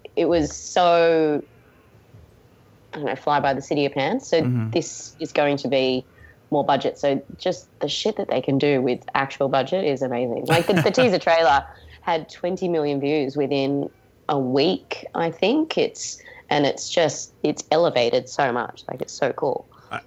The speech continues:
Speaker 2: I mean, does it kinda register with you at all, like, how much of, like, a cult hit Wormwood was and how popular it already is as far as the show that is potent-, is going to be happening?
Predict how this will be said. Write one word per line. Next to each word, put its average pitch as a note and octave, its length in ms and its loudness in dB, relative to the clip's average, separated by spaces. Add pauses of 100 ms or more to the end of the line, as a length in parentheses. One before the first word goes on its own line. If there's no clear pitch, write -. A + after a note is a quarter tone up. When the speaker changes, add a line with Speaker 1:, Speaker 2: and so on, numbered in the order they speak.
(220)
Speaker 2:
I C#3 80 0
mean, C#3+ 140 2
does D3 140 2
it D3+ 60 0
kinda E3 220 2
register C#3 500 0
with F3 160 -4
you F3+ 80 2
at F3 60 0
all, E3+ 240 0
like, A2+ 180 0
how A#2 460 0
much A#2+ 180 -4
of, A#2+ 60 0
like, A2+ 160 -2
a G#2+ 80 -4
cult B2 300 -4
hit B2 300 -2
Wormwood C#3+ 420 0
was D3+ 380 0
and A2+ 140 0
how G#2 540 -2
popular A#2+ 400 2
it G#2+ 60 0
already G#2+ 340 0
is A#2 320 -2
as G#2+ 160 -6
far G#2+ 160 0
as G#2 120 -4
the G#2 80 -6
show G#2 300 -4
that B2 280 -2
is A2 280 -8 (160)
potent-, - 400 -6
is A#2 140 -4
going A2+ 180 0
to G#2 80 -4
be G#2+ 60 0
happening? A#2 340 0